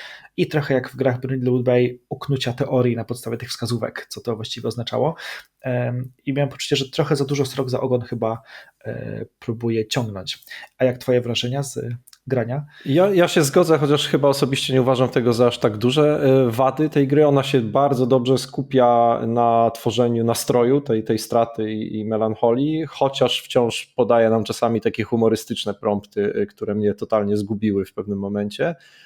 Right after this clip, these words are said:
Speaker 2: Natomiast wciąż mi się jakby udzielił ten, ten nastrój, smutek i, i ból.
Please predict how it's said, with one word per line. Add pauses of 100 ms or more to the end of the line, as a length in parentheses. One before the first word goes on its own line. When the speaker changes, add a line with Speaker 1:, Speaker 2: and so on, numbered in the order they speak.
(560)
Speaker 2:
Natomiast
wciąż
mi
się
jakby
udzielił
ten,
ten
nastrój,
smutek
i,
i
ból.